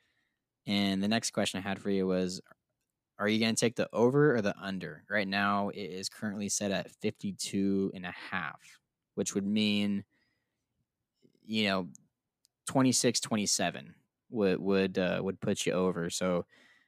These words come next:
um, I think that's, that's a tougher one for me than, than just the spread, because I can see one team scoring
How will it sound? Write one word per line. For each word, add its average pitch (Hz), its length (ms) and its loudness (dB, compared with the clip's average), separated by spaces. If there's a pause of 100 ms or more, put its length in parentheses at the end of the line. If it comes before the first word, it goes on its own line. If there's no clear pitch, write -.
(320)
um, 87 580 0 (280)
I 135 100 4
think 175 180 2
that's, - 360 2 (800)
that's 131 240 4
a - 40 -4
tougher 131 280 2
one 110 160 4
for - 140 -6
me 101 480 0 (120)
than, 95 300 -2
than 95 180 -2
just 92 200 -6
the 85 80 -6
spread, 101 640 0 (260)
because 95 800 -2 (720)
I 101 120 2
can 107 140 -2
see 107 220 0
one 101 300 0
team 117 280 2
scoring 113 600 2